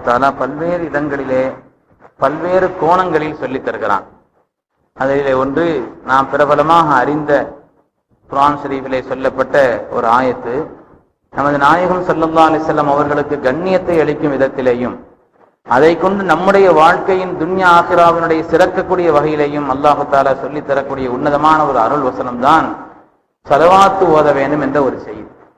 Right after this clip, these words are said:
நாம் அதிகம் அதிகமாக அண்ணல் நாயகம் ஸல்லல்லாஹு அலைஹி வஸல்லம் அவர்கள் மீது ஸலவாத் ஓதுகின்ற காரணத்தினால் ஏற்படக்கூடிய பலாபலன்களை பற்றி ஏராளமான செய்திகளை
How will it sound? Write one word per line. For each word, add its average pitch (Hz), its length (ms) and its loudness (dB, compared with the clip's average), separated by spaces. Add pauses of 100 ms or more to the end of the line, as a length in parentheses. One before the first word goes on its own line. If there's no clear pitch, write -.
(840)
நாம் 147 200 2
அதிகம் 190 360 2
அதிகமாக 185 580 4
அண்ணல் 170 240 2
நாயகம் 175 420 2
ஸல்லல்லாஹு 160 380 2
அலைஹி 156 120 0
வஸல்லம் 156 220 0
அவர்கள் 151 200 -2
மீது 165 160 -4
ஸலவாத் 175 480 2
ஓதுகின்ற 156 420 2
காரணத்தினால் 139 760 2 (640)
ஏற்படக்கூடிய 190 760 2
பலாபலன்களை 165 880 4
பற்றி 139 280 -6 (220)
ஏராளமான 190 840 4
செய்திகளை 170 520 2